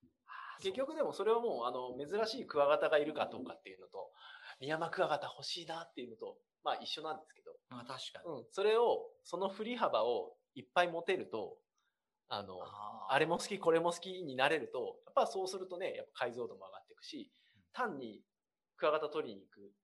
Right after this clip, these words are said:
Speaker 2: クワガタ以外に、あ、ここにいるこの虫は、みたいな。
Speaker 1: うん、なりますよね。
Speaker 2: そうなっていくと、やっぱ楽しめるじゃないですか、単純に。
Speaker 1: 楽しい、楽しい。やっぱそこがあって、
Speaker 2: うん。
Speaker 1: あ、待てよと、でもこの虫さんが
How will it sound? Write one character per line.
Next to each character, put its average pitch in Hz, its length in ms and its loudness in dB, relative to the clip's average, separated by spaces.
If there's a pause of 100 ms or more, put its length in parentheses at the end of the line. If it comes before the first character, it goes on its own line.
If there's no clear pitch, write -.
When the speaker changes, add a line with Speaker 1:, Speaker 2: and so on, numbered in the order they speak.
(300)
Speaker 2:
ク 143 100 -6
ワ 143 100 2
ガ 151 120 4
タ 151 120 0
以 151 100 0
外 127 280 2
に、 101 220 -16 (340)
あ、 - 200 -20 (720)
こ - 140 -20
こ 147 140 -4
に 147 180 -6
い 139 40 -8
る 139 120 -8
こ - 160 -10
の 127 120 -4
虫 127 220 -6
は、 110 60 2
み - 80 -6
た - 80 -18
い - 40 -20 (200)
な。 151 80 -6
Speaker 1:
う 151 40 -4
ん、 - 20 -4
な 139 160 2
り 147 100 -4
ま 165 160 4
す 180 180 -6
よ 160 100 -2
ね。 113 260 -6
Speaker 2:
そ 240 80 0
う 247 80 2
な 262 160 0
っ - 40 -4
て - 60 -4
い - 40 -4
く 226 100 -10
と、 262 320 -2
や 151 60 -8
っ - 40 -10
ぱ 127 200 2 (920)
楽 277 140 2
し 370 100 0
め 392 120 2
る 370 100 4
じ 143 60 2
ゃ 117 40 2
な 95 40 -2
い - 40 -8
で - 60 -14
す - 60 -20
か、 - 140 -20 (180)
単 147 220 2
純 147 280 -2
に。 139 140 -10 (140)
Speaker 1:
楽 151 240 -8
し 147 120 -8
い、 160 200 -4
楽 123 260 -10
し - 120 -14
い。 110 260 -10 (100)
や 185 60 -6
っ - 20 -6
ぱ 208 60 -10
そ 165 140 -8
こ 240 180 -8
が 254 200 0
あ - 40 -4
っ 311 140 -12 (100)
て、 254 280 -8 (200)
Speaker 2:
う 120 60 -14
ん。 113 60 -8
Speaker 1:
あ、 123 40 -4
待 160 240 2
て 160 80 -2
よ 175 140 0
と、 - 100 -12
で 160 60 -6
も 147 120 -6
こ 156 140 -12
の 175 260 -4 (100)
虫 147 260 -10
さ 151 200 -2
ん 151 100 -10
が 180 360 0